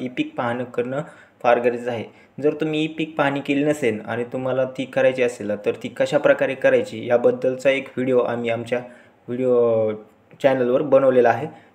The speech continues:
त्याची link आम्ही आमच्या व्हिडिओच्या description बॉक्समध्ये दिली आहे, तिथे जाऊन तुम्ही पाहू शकता. मित्रांनो, हा video तुम्हाला पूर्ण पाहावा लागेल, कारण यामध्ये step by step संपूर्ण माहिती दिलेली आहे तुम्हाला.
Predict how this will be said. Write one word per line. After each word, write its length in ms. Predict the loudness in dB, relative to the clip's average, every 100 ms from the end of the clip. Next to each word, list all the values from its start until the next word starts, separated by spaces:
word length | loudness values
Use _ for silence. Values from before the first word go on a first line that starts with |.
| -6
त्याची 320 | -4 -2 0
link 220 | -2 -2
आम्ही 160 | -4 -4
आमच्या 220 | -6 -4
व्हिडिओच्या 360 | -2 -2 -2
description 580 | -2 -4 -8 -10 -6 0
बॉक्समध्ये 380 | 0 0 -4 -6
दिली 160 | 0 0
आहे, 140 | 0 -6 -18 _ -8
तिथे 220 | 0 4
जाऊन 200 | 4 2
तुम्ही 280 | -4 -6 -8
पाहू 320 | -2 0 2
शकता. 320 | -2 -2 -4 -4 -10
मित्रांनो, 380 | 0 0 2 0
हा 140 | 0
video 260 | 0 2 0
तुम्हाला 280 | 0 0 0
पूर्ण 300 | 2 0 2
पाहावा 340 | 2 2 2
लागेल, 300 | 0 -2 -4
कारण 220 | -2 -2
यामध्ये 300 | -2 -2 -4
step 340 | -6 -6 -2 2
by 100 | 2
step 220 | 2 -8 -8 _ _ -16 -8
संपूर्ण 400 | -6 0 0 0
माहिती 300 | -2 -4 -4
दिलेली 300 | -2 0 0
आहे 180 | 0 -2 -10 -20 _
तुम्हाला. 400 | -6 0 0 -2